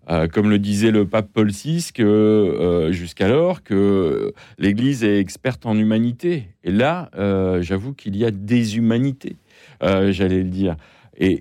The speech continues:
et, et, et je suis, euh, révolté, mais révolté comme un citoyen, euh, pas révolté comme un croyant, puisque je ne le suis pas. Et je, et de fil en aiguille, elle me,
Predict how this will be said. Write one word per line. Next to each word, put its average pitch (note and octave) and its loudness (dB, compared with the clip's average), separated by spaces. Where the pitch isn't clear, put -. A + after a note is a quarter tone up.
et, F#2 0
et, G2+ -2
et A2+ 4
je A2 2
suis, E3 2
euh, A#2 4
révolté, C3 0
mais C3 2
révolté C#3+ 0
comme D#3+ 0
un C#3 2
citoyen, F3+ -4
euh, A2 2
pas A#2+ -2
révolté A2 -2
comme A2 -2
un G2+ 0
croyant, D3+ -4
puisque B2+ -10
je B2 -2
ne C3 0
le D#3 2
suis A2+ -8
pas. F#2+ -16
Et B2 0
je, C3+ 2
et A#2+ 2
de C3+ 0
fil D#3 -2
en C3 0
aiguille, C#3 0
elle C3 2
me, A2 2